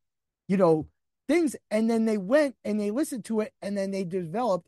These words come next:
a personal gripe with me. Now, that's a personal gripe. That is not a business gripe. So therefore, my business side of things should not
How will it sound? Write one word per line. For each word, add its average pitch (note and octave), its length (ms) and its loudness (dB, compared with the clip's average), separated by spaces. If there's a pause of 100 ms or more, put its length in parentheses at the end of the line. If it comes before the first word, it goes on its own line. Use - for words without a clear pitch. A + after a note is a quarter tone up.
a F#3 180 4
personal F3+ 1120 2 (300)
gripe F#3+ 360 2
with B2 240 -16
me. F#2+ 200 -20 (320)
Now, C3+ 160 -2
that's B3 300 2
a A3+ 60 -4
personal A#3 460 -4
gripe. G#3 300 0
That E3+ 160 -2
is C#3+ 140 -6
not G3+ 140 0
a E3+ 40 -6
business G#3 300 -8
gripe. G#3 200 -4 (220)
So F#3+ 80 -10
therefore, A3 580 2 (240)
my F#3 420 -2 (280)
business D#4 360 0
side F#3 220 -4
of E3+ 80 -12
things E3+ 280 -10
should E3 360 -4
not A3 340 0